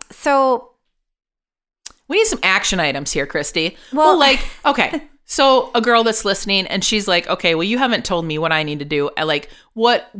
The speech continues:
Speaker 2: what, what can I do? Like, when I get off this podcast, like, how could I really, like, look at money differently?"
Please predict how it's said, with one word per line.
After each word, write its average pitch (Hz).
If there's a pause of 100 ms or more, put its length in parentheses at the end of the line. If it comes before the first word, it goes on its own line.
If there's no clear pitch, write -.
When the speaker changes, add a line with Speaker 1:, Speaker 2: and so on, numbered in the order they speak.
Speaker 2:
what, 311
what 311
can 233
I 156
do? 135
Like, 180
when 208
I 240
get 254
off 247
this 208
podcast, 180
like, 190
how -
could 277
I 185
really, 165
like, 151 (460)
look 185
at 165
money 156
differently?" 135